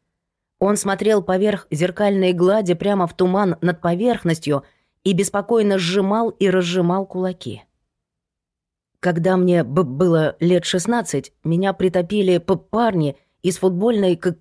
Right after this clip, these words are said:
команды в школьном бассейне. Вспомнилось мне. С тех пор я заикаюсь. Он погрузился в озеро и поплыл.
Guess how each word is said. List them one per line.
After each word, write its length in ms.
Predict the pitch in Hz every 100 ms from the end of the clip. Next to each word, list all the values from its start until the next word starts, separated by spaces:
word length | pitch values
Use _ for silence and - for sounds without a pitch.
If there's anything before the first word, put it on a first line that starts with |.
| -
команды 600 | 190 196 226 185 175 165
в 80 |
школьном 380 | - 196 202 202
бассейне. 580 | 196 202 156 135 123 127 _ _ _ _ _ _
Вспомнилось 680 | - - 190 175 175 185 175
мне. 360 | 156 131 131 _ _ _ _ _ _ -
С 100 | -
тех 220 | 196 -
пор 160 | 208 185
я 320 | 180 165 -
заикаюсь. 680 | 180 190 202 - 123 120 - _ _ _ _ _ _ _ _ _ _ _ _ _ -
Он 220 | 202 196
погрузился 680 | 190 180 196 175 220 - 185
в 100 | 180
озеро 340 | 233 202 202
и 160 | 196 190
поплыл. 580 | 190 190 170 156 131